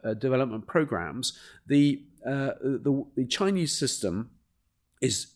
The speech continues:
proving almost as productive as the Western system in developing new technologies. Uh, and, uh, uh, uh, that is something which we, we have to acknowledge and, and recognize and come to terms with, that it's not as if we have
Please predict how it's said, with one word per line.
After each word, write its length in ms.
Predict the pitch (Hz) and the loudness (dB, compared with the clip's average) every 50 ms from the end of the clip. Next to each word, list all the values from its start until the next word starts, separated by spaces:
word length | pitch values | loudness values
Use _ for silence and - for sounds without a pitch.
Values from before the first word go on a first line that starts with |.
| _ _ | _ _
proving 480 | - 160 160 143 131 127 123 120 120 - - _ _ _ _ _ _ _ _ _ _ - | 4 6 6 8 8 6 4 4 2 -2 -6 _ _ _ _ _ _ _ _ _ _ 2
almost 300 | 175 214 214 196 185 - | 4 4 6 4 4 2
as 100 | 135 - | 0 -2
productive 500 | - 143 127 147 117 - - 135 117 110 | -2 0 2 2 0 0 0 -4 -2 -2
as 80 | 107 | -2
the 80 | 104 147 | -4 -2
Western 380 | 170 233 240 - - - 120 104 | -2 -2 -2 -2 -2 -2 -4 -4
system 400 | - 110 95 - - - 117 127 | -4 -4 -4 -4 -4 -4 -2 -2
in 80 | 135 | -2
developing 480 | 113 117 104 131 127 120 120 - 117 110 | -2 0 2 2 2 2 0 0 0 0
new 120 | 113 113 | 0 0
technologies. 720 | 113 - - - 143 170 214 247 110 95 - - - - _ _ - - - - - _ - | -2 -4 -6 -8 -6 -6 -6 -6 -6 -6 -8 -12 -14 -16 _ _ -20 -20 -20 -20 -16 _ -6
Uh, 200 | 120 120 120 127 - - - | -4 -4 -4 -4 -6 -8 -8
and, 480 | 120 123 127 123 127 123 120 123 113 - - - | -4 -2 0 0 2 2 2 2 0 -2 0 2
uh, 220 | 127 123 123 120 - - - - _ _ - | 4 4 4 2 0 -4 -14 -20 _ _ -8
uh, 40 | 113 | -6
uh, 240 | 113 110 - - - - _ - - 82 71 80 - 104 113 117 - | -6 -4 -6 -8 -8 -10 _ -12 -12 -10 -10 -12 -14 -16 -16 -6 0
that 160 | 143 143 170 | 2 2 4
is 100 | 190 180 | 4 2
something 240 | - 151 107 104 131 | 2 0 0 0 0
which 180 | 135 123 - 135 | 0 0 0 0
we, 300 | 131 131 127 - - - _ 113 | 2 2 2 0 -4 -8 _ -4
we 120 | 123 120 | -4 -4
have 180 | 113 117 107 - | -2 -4 -6 -4
to 280 | - 131 123 117 117 - - 139 | -2 0 0 0 0 -2 -2 -4
acknowledge 520 | 131 - - - - 104 123 156 - - | -4 -2 -2 -2 -2 -2 -2 -2 -2 -2
and, 300 | 117 110 104 101 101 - - - | -2 -2 -2 -2 -4 -8 -10 -8
and 240 | 107 107 98 98 | -6 -6 -4 -4
recognize 560 | 95 90 - - 85 80 87 110 139 151 143 - | -6 -6 -8 -8 -8 -6 -4 -4 -2 -2 -2 -2
and 160 | 110 107 - | -4 -6 -6
come 160 | - 107 98 | -6 -8 -8
to 80 | 95 104 | -8 -6
terms 360 | - - 98 87 82 92 - | -6 -6 -6 -6 -8 -10 -10
with, 220 | - 92 127 139 - - - - - - _ - | -8 -8 -8 -8 -8 -12 -20 -20 -20 -18 _ -2
that 180 | 131 135 131 - - _ _ _ _ _ _ | -2 -2 -2 -2 -8 _ _ _ _ _ _
it's 220 | - 139 139 - - | -2 -2 -2 0 2
not 200 | 151 160 175 185 | 4 6 6 6
as 120 | 147 120 | 6 6
if 180 | 139 120 - - - | 4 2 0 -2 0
we 180 | 131 139 139 | 2 2 4
have 300 | 120 123 123 117 110 - | 4 2 0 0 0 -2